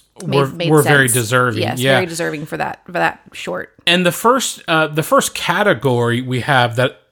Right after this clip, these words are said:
Speaker 2: I wanna talk about in this regard is Best Ensemble Cast, which we decided to give to A Wayward Son,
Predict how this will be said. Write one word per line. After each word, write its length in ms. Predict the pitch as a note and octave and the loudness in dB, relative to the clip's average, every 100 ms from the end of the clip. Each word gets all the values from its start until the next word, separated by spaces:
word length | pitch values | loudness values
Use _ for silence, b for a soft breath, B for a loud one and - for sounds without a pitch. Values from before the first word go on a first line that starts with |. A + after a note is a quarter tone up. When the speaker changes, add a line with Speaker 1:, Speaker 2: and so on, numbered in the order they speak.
| _ _ - | _ _ -6
Speaker 2:
I 60 | C3+ | -2
wanna 160 | C3 | -2
talk 260 | A#2+ C#3+ B2+ | 0 -2 -2
about 280 | B2 B2 A#2+ B2 | 0 0 0 -4
in 200 | D3+ C#3+ | 0 0
this 180 | C3 - | 0 -4
regard 380 | A#2 A#2+ A#2+ B2+ | -4 0 0 0
is 180 | C#3 | -4
Best 340 | G#2+ D#3 F3 - | 0 0 0 0
Ensemble 540 | D3+ - C#3 D3 D3 | -2 2 2 2 0
Cast, 640 | B2+ C3+ A#2+ C3+ - - - B B B B | 0 0 0 0 -4 -14 -20 B B B B
which 200 | F#3 G3 | 0 0
we 220 | D3+ F#3 | 0 -2
decided 640 | B3 C#4 - G3 F#3+ F#3 E3+ | -2 -2 -2 0 0 0 -2
to 140 | - | -2
give 640 | C3 G#2 D3+ D3+ D#3+ E3 - b b _ | -2 0 2 4 2 0 -6 b b _
to 360 | - E3 C#3 D3 | 0 2 2 0
A 120 | D3+ | -2
Wayward 760 | C3+ G#2+ C#3 E3+ G3+ G#3 G3 C3 | -2 -2 0 0 2 2 2 0
Son, 600 | - - D#3+ D3+ G#2+ - | -4 0 2 2 -2 -12